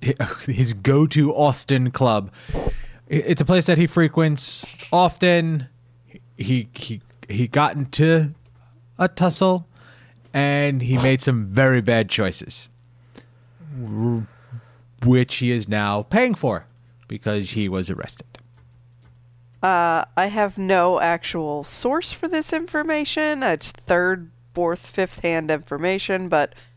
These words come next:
Speaker 2: someone I know said that they read somewhere else that there was a problem with the bartender drinking too much, and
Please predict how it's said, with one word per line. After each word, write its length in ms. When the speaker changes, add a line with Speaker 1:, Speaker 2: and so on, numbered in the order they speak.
Speaker 2:
someone 440
I 160
know 280
said 320
that 180
they 160
read 420
somewhere 440
else 440
that 300
there 140
was 180
a 40
problem 460
with 140
the 80
bartender 720
drinking 580
too 180
much, 420
and 380